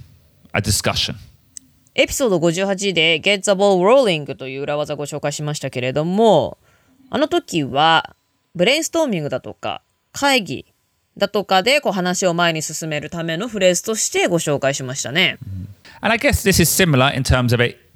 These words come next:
Speaker 1: gets the ball rolling, but, you know, this, um, this is less about creating good discussion and more about stop-、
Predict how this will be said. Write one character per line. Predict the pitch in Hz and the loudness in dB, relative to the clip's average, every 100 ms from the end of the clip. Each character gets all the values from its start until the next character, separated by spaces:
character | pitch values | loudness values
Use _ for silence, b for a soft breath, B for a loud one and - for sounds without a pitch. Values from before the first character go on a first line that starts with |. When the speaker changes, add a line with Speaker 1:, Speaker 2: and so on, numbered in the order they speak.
| - | -12
Speaker 1:
gets | - 127 - | -4 -4 -4
the | - | -2
ball | 107 113 107 | 2 2 4
rolling, | 131 117 101 95 95 | 4 4 2 0 0
but, | 110 104 - B B B B B | 0 0 -2 B B B B B
you | - | 2
know, | 120 | 4
this, | 117 151 - | 4 4 4
um, | 135 127 120 117 107 - - - _ _ _ _ _ | 4 4 4 2 0 -2 -12 -20 _ _ _ _ _
this | - 147 | 0 4
is | 127 | 4
less | 131 131 123 | 4 4 2
about | 110 113 - - | 0 0 -2 -6
creating | - 123 113 107 110 104 98 | 0 2 2 2 2 2 2
good | 107 98 - - - | 2 0 -2 -18 -8
discussion | - - 110 104 - 90 | -4 -2 0 0 0 0
and | 87 101 | 2 4
more | 101 95 | 4 4
about | 98 98 - _ _ _ _ | 4 2 -2 _ _ _ _
stop-、 | - - 107 - | -6 -2 -2 -4